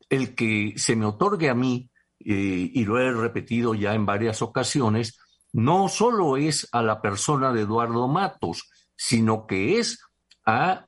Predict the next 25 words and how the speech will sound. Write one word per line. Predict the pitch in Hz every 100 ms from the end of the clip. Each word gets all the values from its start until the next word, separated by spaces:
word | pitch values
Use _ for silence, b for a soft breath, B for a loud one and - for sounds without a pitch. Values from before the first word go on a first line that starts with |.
| - _
toda | - 139 180 180 170 -
una | 147 160
serie | 143 139 135 156
de | 127
instituciones | 110 107 120 123 120 - 143 143 196 185
en | 143
las | 110
que | -
yo | 104 131
me | 123
formé, | - 101 98 143 160 160 147 b b b _ -
eh, | 113 110 107 98 107
a | 147
mis | 131 131 127
maestros, | 104 110 151 143 - 147 143 143 135 - _ _ _ - -
a | 135
mis | 127 113
alumnos, | 92 110 147 151 143 143 143 143 143 - _ _ -
o | 120
sea, | 180 165 92 - _ _ _
eh, | - 135 131 131 131 - -
es | 170
algo | 185 180 185 -
que, | - 143 151 165 170
eh, | 123 113 110 110 107 104